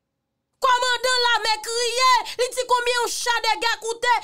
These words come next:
Ban m se... si ban m se... la, ou tande yo janm tcheke l non, byenke antout antre nan asosyasyon malfetè a. Jounen jodi a, èske sof Miskaden,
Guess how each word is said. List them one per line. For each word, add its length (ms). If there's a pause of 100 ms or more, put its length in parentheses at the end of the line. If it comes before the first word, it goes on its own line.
(160)
Ban 180
m 60
se... 240
si 160
ban 160
m 60
se... 160
la, 100
ou 80
tande 240
yo 140
janm 180
tcheke 320
l 140
non, 260 (1500)
byenke 260
antout 380
antre 180
nan 160
asosyasyon 680
malfetè 500
a. 80
Jounen 300
jodi 340
a, 160 (480)
èske 220
sof 240
Miskaden, 640